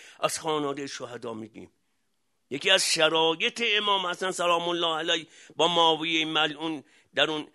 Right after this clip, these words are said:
صلح این بود که شهدای شیعه رو اذیت نکن. میگه کسی جرأت داشت بگه من همراهی می‌کنم؟ امروز کجا هستیم ما؟ ایها الناس، آی مردم، داده های خدا رو بگم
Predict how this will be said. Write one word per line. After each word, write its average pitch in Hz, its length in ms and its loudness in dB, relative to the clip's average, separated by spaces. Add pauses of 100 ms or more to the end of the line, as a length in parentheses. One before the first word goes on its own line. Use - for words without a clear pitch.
(120)
صلح 196 420 2
این 196 220 0
بود 196 180 -8
که 190 100 -4
شهدای 180 920 2 (720)
شیعه 160 360 -2
رو 170 280 0 (1600)
اذیت 135 420 -2
نکن. 107 300 -12 (200)
میگه 135 280 -6 (680)
کسی 151 380 -8
جرأت 143 540 -6
داشت 240 220 -6
بگه 214 180 -12
من 175 200 -10
همراهی 127 400 -12
می‌کنم؟ 107 400 -16
امروز 117 300 -12
کجا 123 380 -12
هستیم - 320 -16
ما؟ 107 200 -16 (1400)
ایها 131 340 -2
الناس، 127 520 -2
آی 131 240 -2
مردم، 131 600 -8
داده 135 440 0
های 165 320 0
خدا 135 320 -4
رو 156 80 -2
بگم 190 500 -2